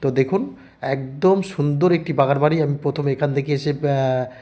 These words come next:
একদম রাস্তার দিকে আসবো দেখুন। আর এখানে আসতে গেলে আপনাকে অবশ্যই, আহ, শিয়ালদা স্টেশন থেকে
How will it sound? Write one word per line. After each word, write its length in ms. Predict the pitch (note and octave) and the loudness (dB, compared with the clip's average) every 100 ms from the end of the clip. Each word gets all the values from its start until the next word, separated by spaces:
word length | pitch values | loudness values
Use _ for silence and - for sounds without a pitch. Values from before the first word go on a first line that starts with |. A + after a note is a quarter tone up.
| - - - | -20 -20 -18
একদম 340 | D3 C#3 B2 B2 | -12 -4 -2 2
রাস্তার 340 | B2 - D#3+ | 2 2 0
দিকে 180 | D3+ D#3 | 4 4
আসবো 220 | C#3+ C#3+ | 4 2
দেখুন। 400 | C#3+ C#3 F#3 C#4+ - - - | 0 0 -2 -4 -12 -20 -10
আর 220 | B2+ A#2 | -2 0
এখানে 260 | A#2 C#3+ C#3+ | 0 0 0
আসতে 300 | C#3 - E3+ | 0 0 0
গেলে 160 | E3 | 2
আপনাকে 360 | D3+ D3+ D3+ D3+ | 2 2 -2 -2
অবশ্যই, 840 | B2 C#3 F3 E3+ - F3 F3 G#3 | -2 0 0 0 -2 2 2 -2
আহ, 1000 | - - _ _ _ - - D3+ C#3 C3+ | -12 -20 _ _ _ -16 -2 2 2 0
শিয়ালদা 460 | A#2+ - E3+ F3 E3+ | -2 0 2 4 2
স্টেশন 420 | E3 C#3+ F#3+ F#3 | 0 -2 0 0
থেকে 440 | F3+ D#3 F3 B3 | 0 0 0 -2